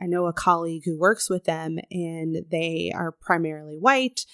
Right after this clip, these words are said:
and they work in the art and entertainment space. So there's this just kind of, like, this historical backing of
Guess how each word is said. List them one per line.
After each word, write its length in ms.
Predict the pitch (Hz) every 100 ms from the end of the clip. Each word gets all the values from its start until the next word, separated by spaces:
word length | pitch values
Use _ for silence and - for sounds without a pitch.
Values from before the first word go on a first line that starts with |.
| - -
and 280 | 175 165 160
they 100 | 160
work 240 | 165 160 175
in 120 | 160
the 100 | 160
art 260 | - 170 -
and 140 | 170
entertainment 640 | 156 151 - 330 285 262 -
space. 460 | - 247 226 202
So 260 | - 175 170
there's 300 | 170 170 170
this 300 | 165 165 -
just 280 | - 160 -
kind 140 | 190
of, 80 | 175
like, 100 | -
this 180 | 180 156
historical 720 | 180 - 185 180 175 175 170 165
backing 720 | 175 156 175 165 156 156 -
of 300 | 165 165 156